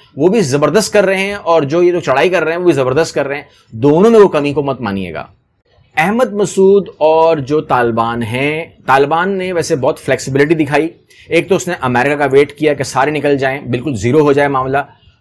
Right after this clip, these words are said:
एक तो ये था, अ, क्योंकि एयर स्ट्राइक के इश्यूज थे वहाँ पर कि हो सकते हैं, तो वो खत-, ख़त्म हो गए।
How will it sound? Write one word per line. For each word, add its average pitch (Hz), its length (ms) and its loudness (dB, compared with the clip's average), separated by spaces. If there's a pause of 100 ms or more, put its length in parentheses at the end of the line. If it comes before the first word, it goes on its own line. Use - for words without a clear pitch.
(120)
एक 139 220 2
तो 143 120 2 (140)
ये 127 180 2
था, 139 440 -2
अ, 123 40 -18
क्योंकि 127 760 -4
एयर 147 160 4
स्ट्राइक 135 300 -2
के 143 100 -2
इश्यूज 135 420 -2
थे 139 100 4
वहाँ 120 260 -2
पर 120 100 -2
कि 123 180 -6
हो 117 200 -6
सकते 143 280 -6
हैं, 139 60 -8
तो 131 60 -8
वो 127 100 -6
खत-, 147 180 -6
ख़त्म 143 260 -4
हो 139 120 -4
गए। 135 120 -4